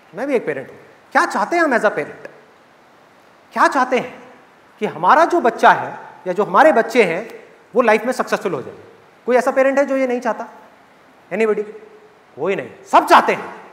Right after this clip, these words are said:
सब चाहते हैं कि वो independent हो जाए life में, मतलब कि अपने पैरों पे खड़ा हो जाए। ये नहीं कि हमको पकड़ पकड़ करके चलता रहे। सब चाहते हैं, सब चाहते हैं कि उनके जो बच्चे हैं, उनका mind sharp होता चला जाए, वो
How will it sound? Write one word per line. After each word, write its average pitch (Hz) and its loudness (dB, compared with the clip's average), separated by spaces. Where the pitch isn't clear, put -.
सब 339 2
चाहते 277 2
हैं 320 0
कि 339 -4
वो 339 0
independent 277 0
हो 220 0
जाए 196 2
life 147 -2
में, 120 -16
मतलब 226 0
कि 277 4
अपने 262 0
पैरों 277 4
पे 311 6
खड़ा 214 4
हो 180 2
जाए। 131 -10
ये 220 2
नहीं 262 2
कि 262 4
हमको 202 2
पकड़ 214 0
पकड़ 202 -4
करके 185 -6
चलता 135 -8
रहे। 110 -16
सब 185 -8
चाहते - -14
हैं, - -20
सब 247 -6
चाहते 196 -8
हैं 254 -6
कि 254 -10
उनके 202 -12
जो 233 -8
बच्चे - -8
हैं, 202 -6
उनका 175 -6
mind 190 -6
sharp 233 0
होता 170 -6
चला 113 -14
जाए, - -20
वो 240 -10